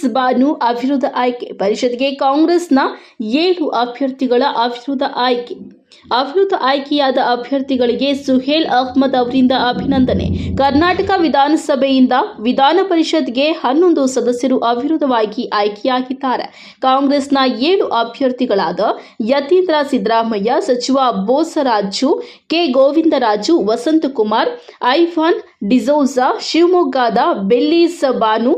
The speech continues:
ಜಗದೇವ್ ಗುತ್ತೇದಾರ್ ಅವಿರೋಧವಾಗಿ ಆಯ್ಕೆಯಾಗಿದ್ದಾರೆ.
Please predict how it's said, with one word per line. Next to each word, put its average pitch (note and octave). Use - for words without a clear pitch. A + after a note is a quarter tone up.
ಜಗದೇವ್ C4+
ಗುತ್ತೇದಾರ್ C#4
ಅವಿರೋಧವಾಗಿ C4
ಆಯ್ಕೆಯಾಗಿದ್ದಾರೆ. C4